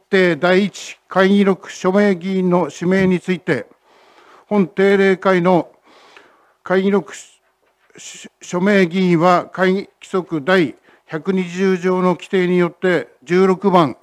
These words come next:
柴原誠一君、十七番、久保谷実君を指名いたします。次に、日程第二、会期の決定についてを議題といたします。本件につきましては、去る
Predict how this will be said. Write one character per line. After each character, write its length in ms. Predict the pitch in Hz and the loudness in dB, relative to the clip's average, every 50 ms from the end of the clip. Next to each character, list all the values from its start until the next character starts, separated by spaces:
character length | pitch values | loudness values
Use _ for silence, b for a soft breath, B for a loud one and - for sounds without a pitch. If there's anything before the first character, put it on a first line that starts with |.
| _ _ | _ _
柴 280 | - - - 185 180 185 | -20 -12 -8 -4 -2 0
原 280 | 190 196 190 180 175 | 2 2 2 2 0
誠 180 | 151 - - 196 | -2 -2 -2 -2
一 240 | 196 196 185 - - | 0 0 -2 -4 -6
君、 260 | - 190 151 127 104 - _ b b b b b b b b b b b b | -4 -2 -2 -2 -4 -8 _ b b b b b b b b b b b b
十 260 | - 180 185 190 196 | -2 0 0 2 2
七 260 | 185 175 175 185 185 | 2 2 2 2 2
番、 300 | 170 185 165 135 110 - _ _ _ _ _ _ | 0 0 0 -2 -4 -10 _ _ _ _ _ _
久 100 | - 175 | -10 -6
保 120 | 175 196 196 | -2 0 2
谷 460 | 196 175 165 151 - - - 147 170 | 2 2 2 0 -2 -4 -4 -2 0
実 220 | 190 190 185 185 | 0 0 -2 -2
君 280 | - - 190 180 175 185 | -4 0 0 2 2 2
を 160 | 196 208 - - | 2 0 -2 -6
指 160 | 170 - - 170 | -10 -6 -4 0
名 220 | 170 170 170 175 | 2 2 2 0
い 100 | - - | -2 -6
た 140 | - 170 151 | -6 -8 -6
し 100 | - 151 | -6 -6
ま 120 | 143 135 | -8 -8
す。 260 | - - - - _ _ _ _ _ _ _ _ _ B B B B B B B B B B B B B B B B B B B B B B B B B B | -10 -14 -20 -20 _ _ _ _ _ _ _ _ _ B B B B B B B B B B B B B B B B B B B B B B B B B B
次 260 | - 208 208 208 202 | -6 -2 0 2 2
に、 240 | 196 190 156 - - _ _ - | 4 2 2 0 -4 _ _ -6
日 200 | 160 180 185 180 _ _ - | -6 -4 -6 -6 _ _ 2
程 240 | 214 208 196 180 | 4 4 4 2
第 320 | 165 170 190 190 190 165 156 | 2 4 4 4 4 4 2
二、 280 | 175 196 196 175 - - _ _ _ _ _ | 4 4 4 2 0 -2 _ _ _ _ _
会 240 | - 190 196 202 196 | 0 0 0 0 0
期 100 | - 214 | 0 0
の 160 | 208 196 180 | 0 0 0
決 260 | - - 190 180 - | 0 -2 -4 -4 -4
定 240 | _ - 208 202 196 | _ 0 2 2 2
に 120 | 196 196 | 0 -4
つ 160 | 175 - - 202 | -8 -8 -10 -10
い 80 | 180 | -4
て 140 | - 202 208 | 0 2 2
を 100 | 208 202 | 2 2
議 160 | 180 175 180 | 0 -2 -2
題 180 | 170 185 180 160 | 0 0 0 2
と 240 | - 202 202 180 - | 2 2 2 2 0
い 60 | 160 | -2
た 140 | - 151 143 | -6 -6 -6
し 100 | - 151 | -6 -6
ま 140 | 156 156 | -8 -8
す。 100 | 151 - - - - _ _ _ b b b b b b b b b b b b | -8 -10 -16 -20 -20 _ _ _ b b b b b b b b b b b b
本 180 | 202 202 196 | -2 -2 -2
件 260 | 202 - 208 202 196 | 0 2 2 2 2
に 160 | 190 190 185 165 | 2 0 -2 -6
つ 140 | - - | -8 -10
き 80 | - 214 | -6 -2
ま 140 | 202 208 190 | -2 -2 -2
し 80 | - | 0
て 80 | - 196 | 0 2
は、 260 | 185 180 156 131 - | 2 2 2 0 -2
去 200 | - - 196 214 | -4 -2 0 4
る 260 | 208 214 165 123 - | 4 4 2 2 -2